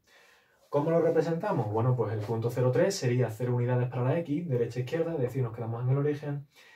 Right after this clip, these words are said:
y tres unidades para la y, es decir, en positivo, es decir, hacia arriba. Uno, dos y tres. Este es el punto cero tres. El punto uno, uno, pues estaría una unidad en, hacia la derecha,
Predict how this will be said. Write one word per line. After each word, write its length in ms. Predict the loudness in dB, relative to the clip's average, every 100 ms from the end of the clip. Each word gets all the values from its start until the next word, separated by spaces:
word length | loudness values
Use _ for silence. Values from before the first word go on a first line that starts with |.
| _
y 80 | -4
tres 160 | 0 0
unidades 460 | 0 0 0 -2
para 160 | -2 0
la 160 | 2
y, 120 | 0 -2
es 60 |
decir, 220 | -6 -6
en 100 | -6
positivo, 540 | -4 -2 2 2 2 0
es 80 | -4
decir, 360 | -4 -2 -2 -6
hacia 320 | -14 -12 -10
arriba. 320 | -8 -8 -10 _ _ _ -18
Uno, 160 | -12 -8
dos 200 | -6 -6
y 60 |
tres. 460 | -2 -2 -2 -6 _ _ _ _ _ _ -10
Este 220 | -6 -2
es 60 | 0
el 60 |
punto 220 | 2 0
cero 200 | 0 -6 -12
tres. 320 | -14 -20 _ _ _ _ _ _ _ _ _ _ _ _ _ _ _ _ _ _ _ _ _ _ _ _ _ -6
El 180 | -4
punto 340 | -2 -2 2 2
uno, 220 | 4 4
uno, 320 | 4 0 -2
pues 200 | -4 -6
estaría 320 | -4 2 2
una 140 | 2 0
unidad 320 | -2 0 4
en, 200 | 4 2 -2
hacia 260 | -6 -2
la 120 | -2 0
derecha, 520 | 0 0 -2 -8